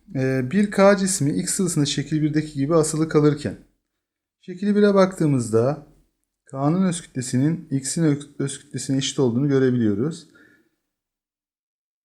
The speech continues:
Şekil ikide dibe çöküyor diyor. Buradan da K'nın öz kütlesinin Y'den büyük olduğunu söyleyebiliriz.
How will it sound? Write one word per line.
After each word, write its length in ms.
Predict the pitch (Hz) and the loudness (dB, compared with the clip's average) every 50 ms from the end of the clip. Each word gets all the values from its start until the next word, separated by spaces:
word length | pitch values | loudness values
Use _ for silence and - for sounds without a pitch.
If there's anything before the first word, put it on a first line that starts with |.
| _ _ _ | _ _ _
Şekil 520 | _ 208 202 208 208 208 196 175 175 - - - _ - | _ -20 -12 -8 -6 -4 -4 -4 -6 -8 -14 -16 _ -6
ikide 420 | 165 156 - 156 147 190 202 175 | -6 -4 -2 0 0 0 0 2
dibe 200 | 196 196 202 196 | 0 2 2 2
çöküyor 500 | 190 - 151 - - 127 113 110 101 92 | 2 0 -2 0 2 2 2 2 2 0
diyor. 260 | 98 98 107 120 120 - | -4 -6 -6 -8 -10 -14
Buradan 480 | - 139 160 180 175 185 175 160 131 120 | -10 -6 -6 -2 0 0 2 2 2 4
da 340 | 120 135 151 170 170 - - _ _ _ | 2 2 2 -2 -6 -12 -20 _ _ _
K'nın 340 | - 135 131 135 139 160 175 | -6 -4 -2 0 0 0 0
öz 200 | 175 170 170 - | -2 -4 -6 -8
kütlesinin 560 | - _ - 127 - - 131 131 147 147 139 | -14 _ -16 -14 -6 -4 -2 -2 0 0 0
Y'den 440 | 131 131 131 127 131 147 147 147 135 | 2 2 2 2 2 2 0 0 0
büyük 220 | 139 143 143 - | -2 -2 -2 0
olduğunu 300 | 127 117 107 101 101 104 | 0 0 2 0 -2 -2
söyleyebiliriz. 840 | 101 - 104 101 101 98 98 95 92 92 98 127 156 165 - - - | -4 -4 -6 -4 -2 -4 -4 -4 -4 -4 -4 -6 -6 -6 -10 -16 -20